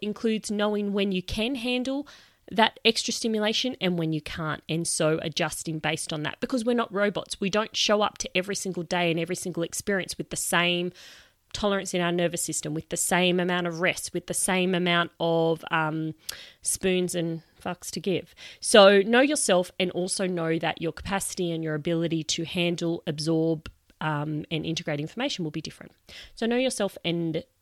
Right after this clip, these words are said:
think about how you can adjust or curate your experience and environment to support who you are and how you want to show up and how you exist in this world.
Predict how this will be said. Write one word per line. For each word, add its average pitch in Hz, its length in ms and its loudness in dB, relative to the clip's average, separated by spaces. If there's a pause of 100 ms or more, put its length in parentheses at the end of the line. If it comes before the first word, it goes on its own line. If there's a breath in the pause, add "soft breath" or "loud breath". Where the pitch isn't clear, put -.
(440)
think - 360 -8
about 175 180 -4
how 165 220 -6
you 170 160 -2
can 175 160 -10
adjust - 640 -6
or 156 180 -4
curate 156 440 -6
your 156 260 -4
experience - 480 -8
and 156 80 -6
environment 151 720 -4 (360 loud breath)
to - 120 -4
support - 600 -4 (400 soft breath)
who 220 80 4
you 175 300 2
are - 180 -10 (140)
and 151 120 -4
how - 200 -6
you 156 180 -2
want 151 160 -4
to 135 60 -8
show 131 200 -6
up 120 200 -10
and 147 80 -10
how - 160 -8
you 151 360 -4
exist 147 460 -6
in 139 80 -6
this 123 220 -8
world. 101 300 -10